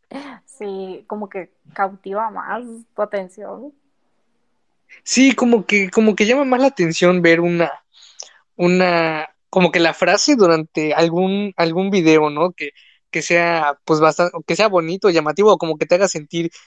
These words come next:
Speaker 2: que estás en, en ese lugar.
Speaker 1: Sí, exacto. Eso, eso es muy bueno, pero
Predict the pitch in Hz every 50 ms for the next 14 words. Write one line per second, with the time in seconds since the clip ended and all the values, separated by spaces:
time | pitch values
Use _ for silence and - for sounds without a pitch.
0 | _ _ - 165 - - 160 156 - 170 156 151 139 - - 160 156 156 156 160
1 | 160 151 - 180 160 151 143 143 139 143 - - _ _ _ _ _ _ _ _
2 | _ _ _ _ _ _ _ _ _ _ _ _ _ _ _ _ _ _ _ _
3 | _ _ _ _ _ _ _ _ _ _ _ _ 240 240 240 226 220 208 208 208
4 | _ - - 208 202 220 _ _ _ _ _ _ _ _ _ _ _ _ _ _
5 | _ _ - 254 254 - - 277 339 339 _ - 427 427 415 349 254 226 220 196
6 | 185 175 180 220 220 190 _ _ _ _ _ _ _ _ _ - 226 202 196 175
7 | 175 170 165 208